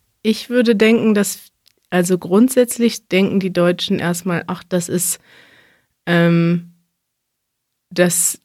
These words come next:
also sie denken nicht direkt, "Was ist das für eine komische Person?", sondern sie wei-, wissen das schon zu schätzen, wenn jemand versucht,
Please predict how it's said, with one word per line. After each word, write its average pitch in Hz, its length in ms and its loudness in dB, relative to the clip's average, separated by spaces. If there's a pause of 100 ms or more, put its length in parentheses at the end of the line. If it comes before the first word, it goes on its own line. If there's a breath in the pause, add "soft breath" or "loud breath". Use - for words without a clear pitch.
(1040)
also 185 200 -2
sie 180 160 2
denken 185 280 2
nicht 220 240 2
direkt, 175 340 -2
"Was 170 200 -2
ist 165 160 -8
das 156 140 -6
für 143 100 -8
eine 147 160 -4
komische 151 400 -6
Person?", 147 480 -4
sondern 190 400 4
sie 175 140 2
wei-, 170 180 2
wissen 196 280 2
das 185 140 0
schon 214 220 0
zu 220 100 -6
schätzen, 190 480 0
wenn 175 140 2
jemand 175 280 2
versucht, 175 640 0